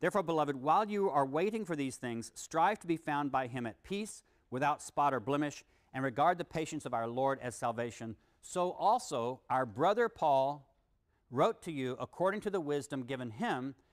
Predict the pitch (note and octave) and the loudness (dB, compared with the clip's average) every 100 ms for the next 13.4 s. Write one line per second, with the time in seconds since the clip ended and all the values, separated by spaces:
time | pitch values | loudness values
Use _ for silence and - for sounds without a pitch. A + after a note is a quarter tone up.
0 | _ - - G#3+ A3 G3 C#3+ C#3 C3+ C3+ | _ -16 -4 -4 -2 -4 -2 -4 -4 -4
1 | D#3+ D#3 D#3+ C#3 C#3 B2 C3+ B2+ B2 B2 | -4 -4 -4 0 -2 -2 -2 0 0 -4
2 | G#2+ B2+ A#2 D#2+ - - _ - D#3+ F3 | -4 -2 -2 -4 -16 -20 _ -4 2 2
3 | D3 C#4+ D4+ - A#2 G2+ G#2+ F#2+ F#2+ G#2 | 2 -2 -4 -6 -8 -6 -8 -6 -6 -6
4 | - F#3 E3+ D3+ C3+ A2+ - G3+ E3+ C#3+ | 0 2 2 -2 -6 -8 -6 -6 -4 -6
5 | C3+ _ A#3+ B3 B3 - G3 F3+ F3 F3 | -10 _ -8 -6 -8 -8 -6 -2 -2 -4
6 | C3 C3+ D#3 D3 - A3 D#3+ D#3+ - _ | -6 -4 -4 -4 -4 -2 0 0 -2 _
7 | - E3+ - D#3 D3 B2+ A#2+ A2+ A#2+ - | -4 -4 -4 -4 -2 -2 -2 -4 -6 -4
8 | G#3 - F#2 _ _ _ _ _ - B2 | -4 -4 -16 _ _ _ _ _ -6 -4
9 | A#2+ A#2+ G#2+ A#2 G#2 A2 - G3+ - - | -2 -2 -4 -4 -6 -6 -4 -4 -4 -14
10 | - - _ _ _ _ - C3 B3+ A#3+ | -16 -20 _ _ _ _ -12 -4 0 2
11 | F3 - B2 G#2+ G#2+ F#2+ G2+ A#2 - _ | 2 2 0 0 -2 -2 -4 -8 -16 _
12 | _ _ _ _ _ _ - A2 G#2+ B2+ | _ _ _ _ _ _ -4 -4 0 -2
13 | A2+ G2 G2+ | -2 -2 -4